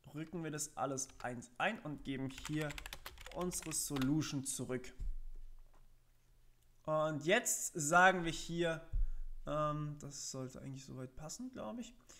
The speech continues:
Jetzt sagen wir hier unsere Lösung. Solution ist gleich for some über Liste. Cool. Ja,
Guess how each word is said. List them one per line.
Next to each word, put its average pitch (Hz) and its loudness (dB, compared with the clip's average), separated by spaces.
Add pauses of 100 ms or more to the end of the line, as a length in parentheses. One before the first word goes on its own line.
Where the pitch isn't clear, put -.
(240)
Jetzt 170 -4
sagen 160 6
wir 147 -2
hier 214 -2
unsere 156 -2
Lösung. 226 2 (1900)
Solution 175 0 (140)
ist 214 4
gleich 156 4 (180)
for 151 2 (1040)
some 139 -2 (100)
über 131 -2
Liste. 123 -4 (1400)
Cool. 254 10 (2250)
Ja, - 4